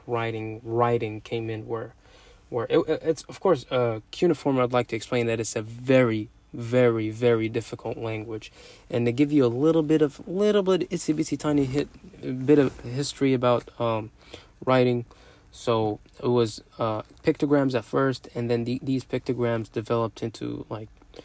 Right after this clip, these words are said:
very distinct symbols that can be read,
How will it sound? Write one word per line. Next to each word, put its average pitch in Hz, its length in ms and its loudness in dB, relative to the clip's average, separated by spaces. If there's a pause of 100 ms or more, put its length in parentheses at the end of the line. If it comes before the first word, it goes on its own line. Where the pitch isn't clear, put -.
(260)
very 120 220 2
distinct 117 500 -4
symbols 120 380 -2
that 113 120 -2
can 117 140 -4
be 110 160 -4
read, 110 600 -2